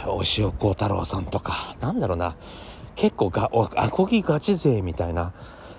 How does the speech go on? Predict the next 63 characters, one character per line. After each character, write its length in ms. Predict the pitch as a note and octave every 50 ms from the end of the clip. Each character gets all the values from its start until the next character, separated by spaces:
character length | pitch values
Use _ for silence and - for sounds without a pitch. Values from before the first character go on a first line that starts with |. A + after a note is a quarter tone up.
| - - - -
え 280 | - F#2 F2+ E2+ E2 E2
ー、 20 |
人 220 | E2 - - A2+
た 140 | G2+ - F#2+
ち 180 | - - - F#2
が 320 | F#2 F#2 F#2 F#2 F2 D2+ -
使 240 | - - - - G#2+
う 80 | G#2 G2+
も 220 | G#2 G#2+ A2 A#2
の 60 | A2
な 60 | G2+ F2+
ん 60 | F2
で 80 | D#2+
す 120 | E2 - -
け 100 | - E2+
ど、 240 | E2+ E2+ E2 F2 - - - - - - - - - -
さ 200 | - - - C#3
す 180 | - - G#3+
が 140 | G3+ G3 G3+
に、 200 | G3 G3 G3 - -
え 100 | - A#2+
っ 40 | A2+
と、 260 | - - G#2+ G#2+ G2+
僕 440 | F#2 F#2+ G2 A2 G#2+ - - G3 G3
ぐ 120 | G#3 A3+
ら 120 | G#3 G3 D#3+
い 40 | C3+
の 60 | A2
頻 240 | G2 - - C3 A#2+
度 100 | A2 G2
だ 80 | F#2
と 200 | - - F2+ G2 - -
い 80 | A2+
ら 140 | A#2+ D3+ D3+
な 140 | D3+ D#3+ D#3
い 80 | D3+ D3+
な 160 | D3 D3 A#2
と 100 | F#2+ F#2+
思 120 | F2 F#2+
っ 20 | G2
て 100 | - F2+
た 120 | - F2
ん 80 | D#2+ D2+
で 60 | C#2+
す 120 | C#2+ -
ね。 160 | - E2+ - - - - - - - - - - - - - - - - - - -
で 160 | C3 D#3+ D#3
も、 440 | D3 D3+ D3 D3 A#2 G2 F2+ F2 F2+ - - -
ち 120 | - -
ょ 80 | - G#3+
っ 40 | - - -
と 120 | - G#2 F#2+
ね、 380 | F#2 F2+ E2 D#2+ C#2+ - - - - - - - - - - - - - - - - - - - - - - - - - -
そ 200 | - - - A#2+
れ 120 | B2 A#2
を 100 | A2 A2
取 260 | - - B2+ A#2+ A#2+
り 80 | A#2+ B2
入 120 | A#2+ B2
れ 60 | A#2+ A#2
な 140 | A2+ A2
い 80 | G#2+ F#2+
と、 320 | - A2+ G2+ G2 G2+ -